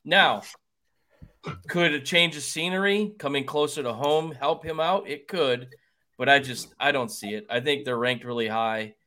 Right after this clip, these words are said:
Um, but until, until he shows me that he's a viable quarterback, I, I, I think they're gonna falter.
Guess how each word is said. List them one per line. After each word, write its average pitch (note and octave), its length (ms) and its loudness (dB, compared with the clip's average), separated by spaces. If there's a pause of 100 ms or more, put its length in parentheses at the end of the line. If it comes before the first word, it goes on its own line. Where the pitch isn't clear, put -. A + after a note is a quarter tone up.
(360)
Um, F#2+ 380 -2 (460)
but D3+ 160 10
until, E3+ 580 8 (100)
until D#3 300 2
he E3+ 160 0
shows D#3 340 4
me D3 160 -6
that C3+ 200 0
he's C3+ 160 -6
a A#2+ 40 -10
viable B2+ 400 0
quarterback, B2 640 0 (800)
I, A2+ 140 2
I, - 220 -8 (180)
I A#2+ 100 0
think A2 220 -6
they're A2 120 -6
gonna G#2+ 160 -6
falter. F#2 520 -14